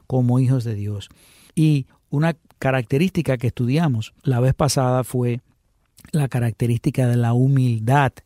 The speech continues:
para nosotros poder resolver conflictos, porque de acuerdo al texto que citamos,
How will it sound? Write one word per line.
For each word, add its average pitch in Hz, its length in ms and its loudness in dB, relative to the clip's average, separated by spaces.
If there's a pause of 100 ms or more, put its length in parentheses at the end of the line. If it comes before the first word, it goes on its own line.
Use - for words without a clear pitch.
(240)
para 135 320 2
nosotros 123 400 -2
poder 123 320 -2
resolver 120 400 -2
conflictos, 143 520 -4
porque 117 420 -6 (260)
de - 80 -4
acuerdo 131 320 0
al 139 100 0
texto 147 300 0
que 143 100 -2
citamos, 127 560 -2